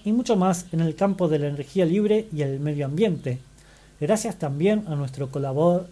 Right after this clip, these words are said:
a nuestro colaborador Ángelo Balbo, que con dedicación y pasión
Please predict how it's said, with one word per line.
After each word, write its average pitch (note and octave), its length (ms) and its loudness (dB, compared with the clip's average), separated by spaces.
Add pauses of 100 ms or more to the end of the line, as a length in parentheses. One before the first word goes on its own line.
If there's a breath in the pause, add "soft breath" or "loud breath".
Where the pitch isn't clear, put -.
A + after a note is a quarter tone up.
(140)
a C#3+ 120 -6
nuestro C#3 480 -6
colaborador E3+ 800 2 (380 loud breath)
Ángelo E3+ 580 0
Balbo, F#3+ 580 2 (580 soft breath)
que G#3 420 2
con F#3 220 -2
dedicación E3+ 720 -2
y E3 100 -4
pasión G#3+ 580 -2